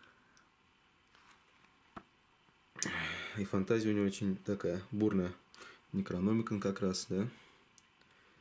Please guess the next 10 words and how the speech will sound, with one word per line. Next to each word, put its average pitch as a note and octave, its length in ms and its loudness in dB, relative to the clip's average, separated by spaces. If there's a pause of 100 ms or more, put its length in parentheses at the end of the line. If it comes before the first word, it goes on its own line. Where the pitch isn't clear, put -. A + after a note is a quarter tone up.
(540)
О - 40 -20
котором F#2+ 280 0
я F#2 60 2
говорил F#2+ 340 4
в F2+ 40 4
одном F2+ 220 0
из F2 60 -2
роликов. F2 380 0 (960)
Вот G#2+ 160 -6
человек, - 420 0